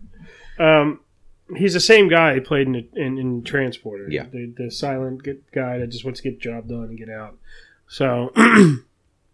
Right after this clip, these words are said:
Speaker 1: that's his kind of thing. And it kind of was his thing in the, um, Expendables. He's kind of
Speaker 2: Yeah.
Speaker 1: the same type of guy, so.
Speaker 2: And he plays it well. Like, <clears throat> a lot of people don't realize that he's, like, a Olympian diver.
Speaker 1: Yeah.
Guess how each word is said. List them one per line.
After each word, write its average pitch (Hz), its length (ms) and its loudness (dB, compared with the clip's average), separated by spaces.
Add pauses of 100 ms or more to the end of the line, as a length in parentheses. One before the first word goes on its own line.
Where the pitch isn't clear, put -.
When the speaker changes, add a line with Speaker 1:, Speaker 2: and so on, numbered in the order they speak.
(260)
Speaker 1:
that's 175 240 4
his 147 180 2
kind 135 240 -6
of 113 120 -8
thing. 120 380 -12 (440)
And 226 140 8
it 208 120 6
kind 269 200 4
of 180 60 6
was 156 260 4
his 143 200 -2
thing 143 280 -2
in 131 100 -2
the, 131 160 -4
um, 117 400 -12 (140)
Expendables. 131 720 -8
He's 117 120 -18
kind 135 220 -8
of 127 60 -4
Speaker 2:
Yeah. 139 80 -2
Speaker 1:
the 123 40 -10
same 110 280 -14
type 110 240 -20
of 101 100 -18
guy, 107 260 -16
so. 101 420 -18 (200)
Speaker 2:
And 135 100 -2
he 165 60 2
plays - 260 0
it 87 100 0
well. 123 200 0
Like, 82 160 0 (180)
<clears throat> - 160 -12
a 175 520 6
lot 190 180 0
of 302 60 -10
people 156 180 -2
don't 151 140 -2
realize 156 360 0
that 143 120 -4
he's, 156 200 -4
like, 147 160 -2
a 113 300 -2 (600)
Olympian 120 520 0
diver. 110 520 -6
Speaker 1:
Yeah. 117 320 -6